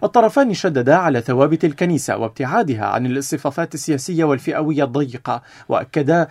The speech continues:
استمرار التواصل الدائم لخدمة لبنان الحرية والتنوع والعيش المشترك، وضرورة تعزيز المواكبة السياسية والتشريعية لحماية القطاع التربوي من الطارئين عليه.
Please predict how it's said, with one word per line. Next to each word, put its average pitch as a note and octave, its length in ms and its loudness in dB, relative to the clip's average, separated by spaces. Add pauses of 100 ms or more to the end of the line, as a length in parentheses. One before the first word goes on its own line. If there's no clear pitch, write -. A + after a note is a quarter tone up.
(200)
استمرار E3+ 520 2
التواصل A#2+ 480 -2
الدائم D3+ 440 0
لخدمة A#2+ 380 -4
لبنان C3+ 340 -2
الحرية C#3+ 460 -2
والتنوع C#3+ 500 -2
والعيش B2 400 -2
المشترك، D#3+ 540 -4 (280)
وضرورة F3 500 0
تعزيز C3 440 -2
المواكبة C3 480 -2
السياسية C#3 500 -4
والتشريعية C#3+ 840 -2 (260)
لحماية C3 680 -2
القطاع D#3+ 460 -2
التربوي C#3+ 560 0 (280)
من D3+ 200 2
الطارئين C3+ 920 0
عليه. A#2+ 540 0